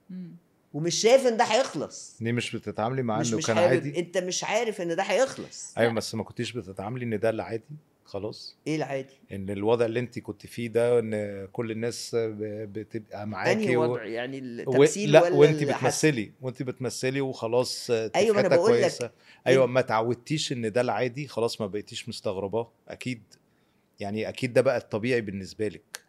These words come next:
Speaker 1: أيوة، هي بتقول
Speaker 2: ما
Speaker 1: إن
Speaker 2: ده اللي أنا
Speaker 1: هي،
Speaker 2: بقوله.
Speaker 1: هي،
Speaker 3: آه.
Speaker 1: هو ده اللي هي بتقوله.
Speaker 3: مش قصدي كده.
Speaker 2: آه.
Speaker 3: يعني قصدي إن أنتِ مش اللي هو مش مصدقة، لا، أنتِ خلاص أنتِ
Speaker 2: لا، لا،
Speaker 3: مصدقة
Speaker 2: لا،
Speaker 3: قوي.
Speaker 2: مش مسألة تصديق.
Speaker 3: آه.
Speaker 2: مسألة إن أنت واخد على حاجة،
Speaker 3: أيوة،
Speaker 2: آه،
Speaker 3: بالظبط.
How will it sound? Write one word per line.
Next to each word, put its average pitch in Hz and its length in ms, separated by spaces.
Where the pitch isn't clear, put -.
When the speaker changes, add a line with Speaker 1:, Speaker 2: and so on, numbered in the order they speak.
Speaker 1:
أيوة، 220 280
هي 190 200
بتقول 180 380
Speaker 2:
ما 160 120
Speaker 1:
إن - 80
Speaker 2:
ده 180 100
اللي 214 140
أنا 202 100
Speaker 1:
هي، - 60
Speaker 2:
بقوله. 202 260
Speaker 1:
هي، 208 140
Speaker 3:
آه. 147 180
Speaker 1:
هو - 40
ده 220 60
اللي 220 120
هي 226 60
بتقوله. 220 400
Speaker 3:
مش 110 160
قصدي 107 260
كده. 104 300
Speaker 2:
آه. 160 240
Speaker 3:
يعني 113 200
قصدي 123 300
إن 117 140
أنتِ 147 200
مش - 180
اللي 117 140
هو 147 100
مش 139 240
مصدقة، 107 580
لا، 120 120
أنتِ 117 200
خلاص 127 460
أنتِ 110 160
Speaker 2:
لا، 113 60
لا، - 60
Speaker 3:
مصدقة - 220
Speaker 2:
لا، 127 260
Speaker 3:
قوي. 131 120
Speaker 2:
مش 98 60
مسألة 214 280
تصديق. 180 520
Speaker 3:
آه. 117 280
Speaker 2:
مسألة 190 560
إن 180 160
أنت 254 240
واخد 233 480
على 170 240
حاجة، 202 500
Speaker 3:
أيوة، 104 340
Speaker 2:
آه، 147 200
Speaker 3:
بالظبط. 95 260